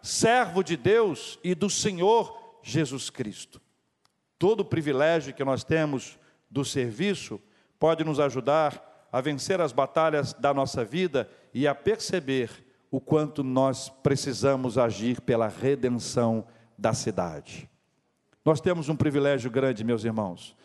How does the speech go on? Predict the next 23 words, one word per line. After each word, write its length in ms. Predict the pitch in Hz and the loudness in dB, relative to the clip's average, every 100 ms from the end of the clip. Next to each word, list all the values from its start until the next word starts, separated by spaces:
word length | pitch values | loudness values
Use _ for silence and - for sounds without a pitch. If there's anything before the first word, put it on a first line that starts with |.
| _ - | _ -2
Nós 220 | 139 143 | 0 2
fazemos 380 | 156 139 156 131 | 0 0 0 -2
parte 340 | - 147 139 | 2 2 0
de 80 | - | -2
uma 120 | 139 | 0
igreja 420 | 127 131 143 127 127 | 2 2 0 -2 -6
que 80 | |
tem 180 | - 135 | -4 -4
visão, 560 | 117 123 107 117 104 82 _ _ _ - | -4 -6 -4 -4 -4 -10 _ _ _ -8
visão 360 | 123 120 165 | -6 0 0
missionária 640 | 160 143 160 135 139 147 147 | -2 -4 -2 2 2 2 0
e 60 | 139 | -2
visão 360 | 131 113 143 | -4 -2 0
de 60 | 135 | 2
alcançar 560 | 127 139 127 - 123 | 0 -2 -6 0 2
a 40 | 113 | 0
cidade. 680 | - 101 104 95 - - - - - | -4 -2 0 -2 -6 -14 -18 -20 -12
Já 400 | 120 113 170 202 | -4 2 4 2
sabemos 580 | - 202 170 202 196 175 | 2 0 2 2 0 -2
que 120 | - | -2
uma 160 | 196 190 | 0 0
igreja 400 | 165 185 175 170 | 0 0 2 0
só 380 | - 202 208 | 0 0 0